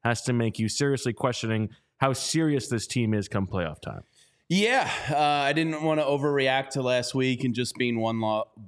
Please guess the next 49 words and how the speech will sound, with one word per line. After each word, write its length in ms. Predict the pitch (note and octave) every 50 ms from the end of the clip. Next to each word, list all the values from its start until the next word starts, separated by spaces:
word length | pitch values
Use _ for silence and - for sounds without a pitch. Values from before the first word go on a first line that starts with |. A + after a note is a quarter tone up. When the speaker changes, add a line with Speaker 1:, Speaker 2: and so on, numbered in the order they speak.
| - _
Speaker 2:
bad 320 | _ B2+ A#2 A2 G#2 F#2+ G2+
loss. 560 | G#2 A2 A2+ A#2 A2+ A2+ A2 - - - -
You 100 | B2+ A2+
know, 100 | G2+ G2
last 360 | F#2+ G#2 G#2 G#2+ G2+ - -
week, 320 | A2+ G#2+ G#2 G#2 G2+ F2+ F#2+
you 80 | G2+
know, 200 | F2+ F2 F2 E2+ E2 -
team 320 | - - A#2 A2 G#2 G2
on 200 | G2 G2 F#2+ F#2+
long 260 | G2 G2 G2 G2 G2
rest, 380 | G2 G2 G#2 G#2 G#2 G2 - -
you 180 | A2+ G#2 F#2+ F2+
on 140 | F2 F2
short 340 | F2 - - C3+ B2+ B2+ A2+
rest, 560 | G2 A2+ A#2 A#2 A#2 A2+ A2+ A2 A2 - -
you 100 | - G#2
know, 120 | F#2 F2 F2
the 160 | E2 F2 E2+
snaps, 640 | - - - A#2 A2 G#2 G#2+ A2 A2 G#2 - - -
the 100 | A2 G#2
emotional 540 | F#2 F#2+ G#2+ A2 G#2+ - - A#2 G#2+ G2+ G2+
wins, 420 | G2+ G#2 G#2 G#2 G#2 G2+ G2 F2
the 120 | F#2 G2
two 260 | F2 - - A#2 G#2+ -
prior 340 | - G2 F#2+ G2 G2 F#2
weeks, 420 | F#2+ A2 B2 B2 A#2 A2+ A2+ - - _ _ _ _ _ _
all 140 | - A#2+ B2
that 220 | A#2+ A#2 G#2 G2 -
stuff. 480 | - - - B2+ A#2 A2 G#2 G2+ - - _ _ _ _ _ _
Uh, 240 | - A2 A2+ A2+ A2 F#2+
at 100 | A2+ A#2
halftime, 840 | G#2+ B2+ C3+ B2+ C3+ - - C#3+ B2+ A#2+ A#2 A#2 A2+ A2 G#2+ F#2+ - - - -
I 100 | - G#2+
began 320 | G#2+ G#2+ A2 G2+ A2+ A2 G#2+
to 80 | G#2
think, 340 | G2 - A#2 A2 G#2 G2 - F#2+
"Oh, 260 | D3+ A#3+ D#4+ D4+ - G#2 F#2
well, 260 | A2+ E3 G#3+ A#3+ A#3
I 100 | F3 B2+
guess 180 | D3 E3+ -
it 20 | F#3
was 140 | D#3 C3 -
fair 280 | - F3 F3 F#3 F#3
to 100 | D#3+ A2+
react 460 | F#2+ G2 G2 F#2+ F#2+ F#2+ F#2 - _ -
to 180 | - A2+ G#2+ G2
last 340 | G2 G2 F#2+ F#2 - - -
weekend," 540 | A2 G#2 F#2 - G2 F#2+ F#2 F#2 F2+ E2+